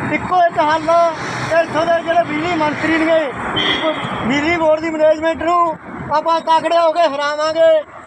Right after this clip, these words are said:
ਤੁਸੀਂ ਡੋਲਣਾ ਨਹੀਂ। ਤੁਹਾਡਾ ਚਾਰ ਦਿਨਾਂ ਦਾ ਜਿਹੜਾ ਚੱਲਿਆ ਹੋਇਆ ਸੰਘਰਸ਼, ਬਹੁਤ ਸਬਰ ਹੈ। ਕੱਲ੍ਹ ਨੂੰ ਵੀ ਜਿਵੇਂ ਤੁਹਾਨੂੰ, ਕੱਲ੍ਹ ਨੂੰ ਅੱਠ ਵਜੇ ਜਿੱਥੇ ਪ੍ਰੋਗਰਾਮ ਦਿੱਤਾ ਤੁਹਾਨੂੰ ਜਾਣ ਦਾ,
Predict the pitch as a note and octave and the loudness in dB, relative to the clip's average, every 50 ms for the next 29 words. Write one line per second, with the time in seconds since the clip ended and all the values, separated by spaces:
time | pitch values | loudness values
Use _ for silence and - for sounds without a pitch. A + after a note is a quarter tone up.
0 | - - D4+ D#4+ F4 D#4+ B3+ D4 D4 D4 D4 D4+ D#4 D#4+ D#4+ D#4+ E4 E4 D#4+ D#4 | -6 -2 0 0 0 2 2 2 2 4 2 2 2 2 0 0 -2 -4 -4 -6
1 | D4+ - - - - - C4+ D4 D#4 D#4+ D4 - D#4 D#4 D#4+ D#4+ D#4 D#4 D#4 D#4+ | -8 -10 -14 -10 -4 0 0 2 2 2 2 2 2 2 2 2 2 0 0 2
2 | D#4+ D#4+ D#4+ D#4 D#4+ D#4+ D#4+ - D#4 D4+ D4 D#4+ D#4 D4+ D#4 D4 C#4 D4+ D#4+ D#4 | 2 2 2 2 2 0 0 0 0 0 2 2 2 2 2 0 0 2 2 2
3 | D#4 B3 - D4 D4+ D4+ C#4 A#3+ - - - - - - C4 D#4 D#4+ B3+ A#3 C#4 | 2 2 2 2 2 2 0 -2 -8 -14 -16 -10 -4 0 0 0 0 0 0 -2
4 | D4 D4 D4 D4+ D#4+ D#4+ D#4+ E4 D#4+ E4 D#4 D#4+ E4 F4 F4+ F4 E4+ E4+ D4 D#4 | 0 0 0 2 2 2 0 0 -2 -2 -2 -2 0 0 -2 -4 -4 -4 -6 -6
5 | D#4 D#4 D4+ - C#4+ D4 D#4+ D#4 D#4 D4 B3 - - - B4 B4+ - - C4+ D4 | -6 -4 -2 -2 -2 -2 -4 -6 -8 -8 -8 -8 -6 -4 -4 -4 -4 -4 -2 -2
6 | E4 E4 E4+ E4 D#4+ D4 - C#4+ C#4+ D4+ D#4 D4+ D#4+ D#4 C#4+ - D4+ D#4 D#4+ D#4 | -2 -2 -4 -4 -4 -4 -2 -2 0 0 0 0 -2 -2 -2 -2 0 0 0 2
7 | D#4+ D#4 D#4 D#4 D4+ D#4 D#4 D#4 D4+ D4 C4+ - D#4 D4 C4 D4 D#4 D#4 D#4 - | 2 0 2 2 0 -2 -2 -2 -4 -4 -4 -2 0 0 0 0 -2 -2 -2 0
8 | C#4+ C4+ C#4+ C#4 C#4 D4+ D4 C#4 B3+ | 0 0 0 0 0 0 0 0 0